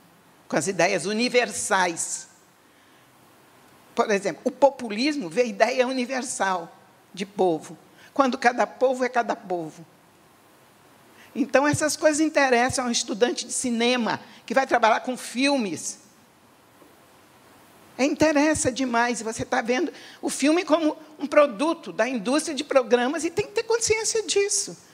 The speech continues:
"Ai, mas o filme é lindo." Isso é coisa de crítico de cinema, não é de pesquisador. "Ai, mas olha como as cores são bonitas." Coisa de crítico, não de pesquisador. E o próprio crítico está submetido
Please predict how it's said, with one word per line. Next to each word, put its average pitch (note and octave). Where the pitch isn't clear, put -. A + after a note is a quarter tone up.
"Ai, C5
mas G#4
o G4
filme C4+
é A#3
lindo." A3
Isso G#3
é -
coisa B3+
de C#4
crítico G3
de -
cinema, D#3
não F#3
é F3
de F3
pesquisador. G3
"Ai, C5+
mas G#4+
olha C#4+
como C#4+
as B3+
cores B3
são B3
bonitas." A3+
Coisa A3
de A3
crítico, -
não D#3+
de D#3+
pesquisador. F#3
E A3
o A#3+
próprio G4
crítico -
está C#4+
submetido A#3+